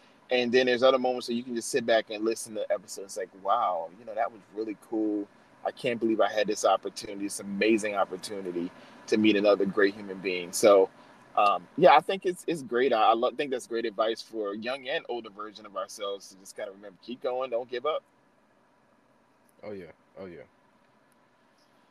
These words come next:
Speaker 1: So we're getting to the part of the show that I enjoy the most, which is kinda giving you the opportunity to share with our listeners, where can they find you online? And then also, if you don't mind telling them, what's some new things that you just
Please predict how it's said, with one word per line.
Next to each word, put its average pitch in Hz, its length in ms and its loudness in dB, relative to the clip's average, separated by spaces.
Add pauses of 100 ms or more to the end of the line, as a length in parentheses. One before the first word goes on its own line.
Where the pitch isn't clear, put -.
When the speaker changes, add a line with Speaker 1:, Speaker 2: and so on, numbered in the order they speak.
(140)
Speaker 1:
So 123 380 2
we're 127 140 -8
getting 185 240 2
to 151 120 -8
the 127 80 -4
part 143 340 2
of 117 220 -2
the 113 380 -6
show 131 300 0
that 113 140 -2
I 110 120 0
enjoy 110 360 -4
the 104 80 -10
most, 104 460 -4 (340)
which 131 300 -2
is 127 160 0
kinda 180 300 0
giving 131 320 -2
you 127 60 0
the 127 100 6
opportunity 120 500 0
to 107 80 -2
share 120 480 2
with 117 160 2
our 113 100 6
listeners, 110 640 -4 (300)
where 143 300 8
can 185 220 -2
they 156 160 4
find 127 560 2
you 120 180 -2
online? 117 840 -2
And 131 160 -6
then 151 180 2
also, 175 300 6
if 131 100 0
you 135 60 0
don't 131 100 -2
mind 120 240 0
telling 120 380 0
them, 110 300 -10 (360)
what's 165 200 2
some 165 220 0
new 147 180 0
things 135 320 -2
that 117 200 -6
you 120 80 -6
just 139 380 -2